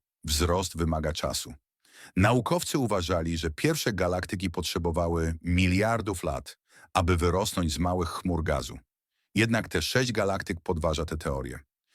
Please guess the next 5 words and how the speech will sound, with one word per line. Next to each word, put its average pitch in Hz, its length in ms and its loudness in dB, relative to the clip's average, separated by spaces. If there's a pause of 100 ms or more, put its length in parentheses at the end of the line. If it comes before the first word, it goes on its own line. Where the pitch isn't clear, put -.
(200)
Są 107 240 4
zbyt 95 340 0
duże, 90 580 0 (220)
zbyt 80 300 0
dojrzałe 82 680 2